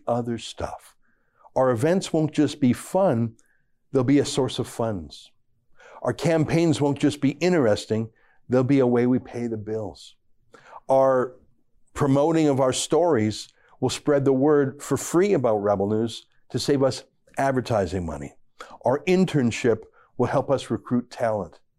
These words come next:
I believe that these are things that a real <laughs> business would do. Sometimes I daydream, what would happen if Rebel News merged with a real media company, was taken over?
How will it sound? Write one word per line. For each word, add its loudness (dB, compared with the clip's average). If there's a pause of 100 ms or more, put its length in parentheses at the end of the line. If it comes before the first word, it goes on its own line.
(540)
I 2
believe 2
that 0
these 2
are 2
things 0
that 2
a 4
real 4
<laughs> 0
business 2
would 2
do. 2 (200)
Sometimes 2
I 2
daydream, 2
what 2
would 2
happen 0
if 0
Rebel 2
News 2 (400)
merged 2
with -2
a 4
real 4
media 2
company, -8
was -8
taken -2
over? -2